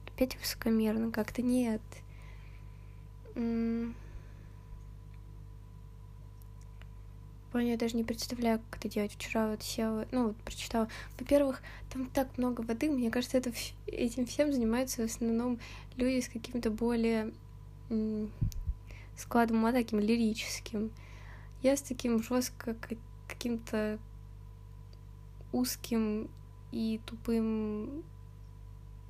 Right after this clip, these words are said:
мировоззрением, что ли, не знаю. Не могу, не могу так, а, м, писать, что ли. То есть я, в принципе, в жизни-то не осо-,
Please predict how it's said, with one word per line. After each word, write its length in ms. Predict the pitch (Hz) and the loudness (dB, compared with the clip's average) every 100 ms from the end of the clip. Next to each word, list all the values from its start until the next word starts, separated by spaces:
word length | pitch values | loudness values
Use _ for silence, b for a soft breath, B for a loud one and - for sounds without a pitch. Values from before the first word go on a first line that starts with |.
| - - - - - - - - - - - - - - | -14 -14 -14 -14 -12 -12 -14 -14 -14 -12 -12 -12 -6 0
мировоззрением, 760 | 220 220 220 220 226 240 233 | 2 2 0 0 2 2 0
что 220 | 226 - - | -2 -6 -6
ли, 180 | 240 220 | -4 -2
не 80 | 220 | -2
знаю. 440 | 214 214 220 220 B B B B B - | 0 0 0 -2 B B B B B -2
Не 120 | 247 | 2
могу, 580 | 233 233 233 240 226 220 220 | 4 2 2 2 2 2 0
не 100 | 233 | 4
могу 300 | 233 226 226 | 4 4 2
так, 280 | 220 208 - | 2 -2 -2
а, 100 | 208 - - - | -6 -6 -10 -2
м, 180 | 226 226 | 0 0
писать, 520 | 226 220 214 220 220 | -2 -2 0 0 -2
что 320 | - - 220 | -8 -4 -2
ли. 160 | 214 214 B B B B - | 0 -4 B B B B -6
То 60 | - | 0
есть 260 | 220 - - B B B B B B B - - - - - - - - - - - | 0 0 -10 B B B B B B B -14 -14 -14 -14 -14 -12 -12 -14 -14 -14 2
я, 160 | - 233 | 6 6
в 60 | 226 | 8
принципе, 360 | 277 285 240 | 6 6 6
в 80 | 220 | 4
жизни-то 800 | 214 269 311 302 262 247 226 208 - - - - - - - - | 8 10 10 10 8 8 6 6 2 -16 -16 -14 -14 -14 -12 2
не 240 | 233 226 226 | 6 6 6
осо-, 340 | - 226 226 | 4 2 2